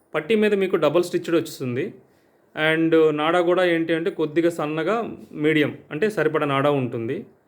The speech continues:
ఇది ఎక్సెల్ సైజ్ పెట్టికోట్. క్లాత్ మాత్రం ఏ వన్ ఫస్ట్ క్లాత్, క్లాత్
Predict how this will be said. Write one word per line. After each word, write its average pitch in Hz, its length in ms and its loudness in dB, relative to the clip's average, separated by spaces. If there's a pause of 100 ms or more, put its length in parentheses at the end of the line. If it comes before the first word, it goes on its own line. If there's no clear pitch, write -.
(720)
ఇది 180 240 4
ఎక్సెల్ 214 340 4
సైజ్ 190 280 0
పెట్టికోట్. 160 420 0
క్లాత్ 190 420 0
మాత్రం 208 420 -2 (180)
ఏ 151 240 2
వన్ 208 220 2
ఫస్ట్ 165 320 -2
క్లాత్, 180 320 0
క్లాత్ 156 300 -2